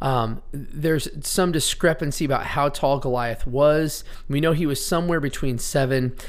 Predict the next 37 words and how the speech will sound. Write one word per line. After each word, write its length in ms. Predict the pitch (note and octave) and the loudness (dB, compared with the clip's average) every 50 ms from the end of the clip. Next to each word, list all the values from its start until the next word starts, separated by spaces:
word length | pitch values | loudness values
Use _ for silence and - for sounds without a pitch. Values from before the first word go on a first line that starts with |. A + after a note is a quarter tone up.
| - - - | -8 -4 0
and 280 | A#2 D#3+ D3 C#3 C3 | 2 2 2 2 2
nine 260 | C3 C3 C3 C3 C3 | 2 2 2 0 0
and 120 | B2 B2 A#2+ | -2 -2 -2
a 60 | A#2+ | -2
half 380 | - B2 B2 A2+ A2 - - - | -2 -2 -2 -2 -2 -4 -6 -6
feet 260 | C3+ A#2+ A2+ G#2+ - | -6 -6 -6 -6 -4
tall, 400 | - B2 A#2 - - - - A#2+ C#3+ | -2 -2 -2 -2 -2 -6 -6 -8 -6
right? 440 | C#3+ C#3 C3 B2 B2 A#2+ A#2+ - - - - - - - | -2 0 2 2 2 0 -2 -4 -8 -10 -10 -10 -6 -2
Uh, 340 | C3 B2+ B2 A#2+ A#2 A#2 - - | 0 2 4 4 2 2 0 -4
the 120 | C3 B2 B2+ | -4 -4 -4
Hebrew 520 | A#2 - - - F3 F3 D3 D#3+ D#3+ D3 | -4 -4 -2 -2 -2 0 2 2 2 2
and 100 | C3 A#2 | 0 -2
Septuagint, 760 | - - - - - - F#3 E3+ E3 D3+ C#3 D#3+ D#3 D3 - - - - - - - - - | -2 -6 -8 -8 -4 0 2 2 2 2 2 0 0 -2 -4 -8 -10 -12 -14 -12 -12 -8 -4
uh, 240 | - D3+ C#3 C3 C3+ | -2 0 0 0 0
texts 640 | - - - - E3+ E3 - - - - - - - - - | -2 -2 2 4 4 4 2 -2 -6 -6 -8 -10 -8 -8 -6
have 240 | - C#3+ C3 A#2+ | -2 -2 -2 -2
it 60 | A#2+ A#2+ | -2 -2
as 160 | A2+ G2 - | -4 -4 -4
six 380 | - - - D#3 - - - | -6 -4 -4 -4 -4 -4 -6
cubits. 440 | - - - F3 F3 G3 A3 G#3+ - | -6 -4 -2 0 0 0 0 0 -4
The 100 | - A2+ | -8 -6
Dead 240 | A#2+ C3 B2+ B2+ B2+ | -4 -2 -2 -2 -2
Sea 140 | - C#3 B2 | -6 -6 -6
Scrolls 540 | - - - D3 C3 B2+ C3 B2+ B2+ B2 B2+ | -6 -6 -2 0 2 4 4 2 2 0 -2
and 80 | A#2 | -4
Josephus 640 | A2 A2 G#2+ - - - D3+ C#3 - C#3 C3 - - | -4 -6 -6 -6 -4 -4 -4 -4 -2 -2 -2 -2 -4
say 160 | - A#2 A2+ | -6 -6 -6
four 300 | - - - D#3+ D#3+ D3+ | -6 -2 -2 0 0 0
cubits. 540 | - - F3 D3+ C#3 C#3+ C3+ C3+ C3+ - - - - - - - - - | -2 -2 0 0 2 2 0 0 -2 -4 -6 -6 -6 -8 -8 -10 -8 -4
However 340 | - C3+ C3+ D3+ F3+ F3+ G3 | 0 2 4 4 4 4 2
you, 360 | F#3+ F#3 F3 E3 D#3+ D3+ - - | 0 0 0 0 0 0 0 -2
you 260 | D3 C3 C3+ C3 B2 | -2 0 0 0 0
chart 400 | - - - - D#3+ D3 B2+ A#2 | -2 -4 2 4 6 6 6 4
it, 100 | - - | 0 -4
he 180 | - - D#3 | -2 0 0
was 160 | D3 C#3 B2 - | 2 2 0 -2
huge. 720 | - - - - D#3+ B2 E2 - - - - - - | -4 -6 -4 -2 -2 -2 -2 -4 -8 -10 -10 -10 -10